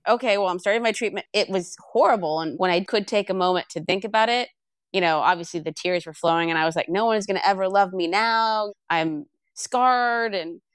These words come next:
and all this sort of stuff. And all these feelings that I had, when I connected with other people like me that were my age, that were going through the same journey as me, it just made me heal. It was a healing effect, just created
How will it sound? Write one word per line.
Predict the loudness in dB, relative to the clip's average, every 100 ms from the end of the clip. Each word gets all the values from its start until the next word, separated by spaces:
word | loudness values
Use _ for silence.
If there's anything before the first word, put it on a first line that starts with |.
| _ _
and | 0
all | 2 2
this | -2 -4
sort | -10
of | -4
stuff. | 0 0 -2
And | -2 -2 0 -4 -8 _ _ _
all | -2 2 2
these | 2 -2
feelings | 0 2 2 2
that | 2
I | 2
had, | 0 2 2 0 -6 _ _ _ _ _ _ _
when | 0 0
I |
connected | 0 -2 0 0 -4
with | 0
other | 0 0
people | -2 -4 0 2
like | 2 0
me | -2
that | 0 0
were | 0
my | 0 2
age, | 2 2 0
that | -2 -4 _ _ _
were | -4
going | 2 4 4 2
through | 0
the | -2
same | 0 2 2 0
journey | 0 2 2
as | 0
me, | 0 0 0 -2 -6 _ _ _ _ 2
it | 2 2
just | -2 -4 -8
made | -2 2 4
me | 2
heal. | 2 2 2 2 0 -2
It | 0
was | 2 -2
a |
healing | -6 -6 0 2 2 2
effect, | 2 4 4 0 -16 _ _ _ _ -8
just | -6 -6 -8
created | -2 0 2 2 2